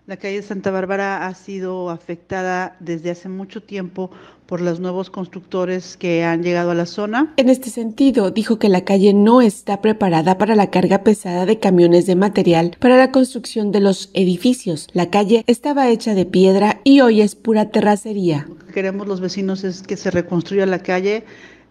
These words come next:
Speaker 1: eh, en las condiciones que debería de estar y que se reabra el tramo que está afectado. Eh, una vez que se hayan hecho las, los trabajos correctos, que suponemos debería de incluir un,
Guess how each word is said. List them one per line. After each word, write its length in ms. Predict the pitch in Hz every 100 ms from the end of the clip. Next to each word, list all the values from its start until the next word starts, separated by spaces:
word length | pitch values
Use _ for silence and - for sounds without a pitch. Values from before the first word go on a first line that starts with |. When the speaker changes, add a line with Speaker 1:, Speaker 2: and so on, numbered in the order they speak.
| _
Speaker 1:
eh, 280 | 180 175 170
en 40 |
las 140 | 170 170
condiciones 500 | 175 175 190 185 180
que 140 | 180
debería 360 | 170 165 175 180
de 120 | 175
estar 560 | 175 - 202 196 196 -
y 160 | 202
que 280 | 190 196 175
se 220 | 180 175
reabra 460 | 170 175 175 180 185
el 120 | 175
tramo 340 | 180 175 170 170
que 80 |
está 240 | 165 - 170
afectado. 640 | 165 160 - 180 185 220 - - - _ _ _ -
Eh, 280 | 180 170 165
una 200 | 185 185
vez 220 | 175 175
que 140 | 185
se 180 | 175 185
hayan 280 | 175 180 170
hecho 240 | 165 190
las, 260 | 180 160 - -
los 120 | 165
trabajos 420 | 170 165 180 170
correctos, 760 | - 165 175 175 226 240 - - - - _ -
que 200 | 185 175
suponemos 580 | 175 175 185 185 185
debería 420 | 185 180 175 185 175
de 80 |
incluir 640 | 175 170 196 185 175 185 -
un, 520 | 190 185 185 175 165